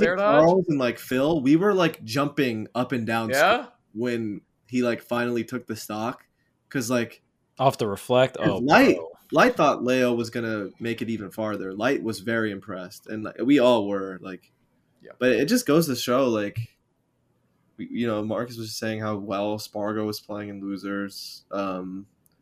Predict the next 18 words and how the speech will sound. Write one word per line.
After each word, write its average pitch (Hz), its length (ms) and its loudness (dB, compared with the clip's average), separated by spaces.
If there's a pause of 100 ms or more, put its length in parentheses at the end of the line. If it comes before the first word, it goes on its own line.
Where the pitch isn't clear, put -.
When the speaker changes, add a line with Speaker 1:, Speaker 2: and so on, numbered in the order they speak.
(240)
Speaker 1:
and, 139 120 2
like, 139 140 4
he, 165 340 4
like, 113 300 0 (680)
Spargo 175 380 10
would 131 120 10
just 127 180 2
get 135 120 4
the 113 100 4
right 117 200 6
hit 113 220 2
and 107 80 -4
the 104 60 -2
game 113 200 0
would 101 120 -4
be 101 100 -2
dead 98 220 -2
even. 95 460 -6